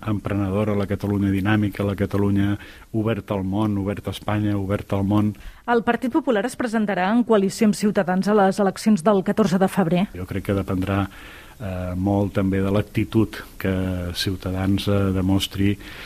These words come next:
Speaker 1: en totes aquestes setmanes, eh, en, en relació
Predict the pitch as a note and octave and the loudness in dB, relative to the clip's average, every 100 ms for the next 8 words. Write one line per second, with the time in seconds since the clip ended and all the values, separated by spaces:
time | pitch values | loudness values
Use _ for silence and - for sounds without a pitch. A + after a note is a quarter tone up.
0 | - - G2 F#2 F2 G2 G2 F#2 G2 - | -14 -6 -2 -2 0 -2 -2 -4 -4 -6
1 | G2 G2 G#2 G2+ A2+ C3 - F#2+ F2 E2 | -10 -6 -4 -2 -4 -6 -12 -14 -14 -14
2 | - F2+ - F#2 F2 E2+ F2+ F2 - G2+ | -14 -14 -12 -10 -10 -8 -6 -6 -4 -2
3 | G2 | 0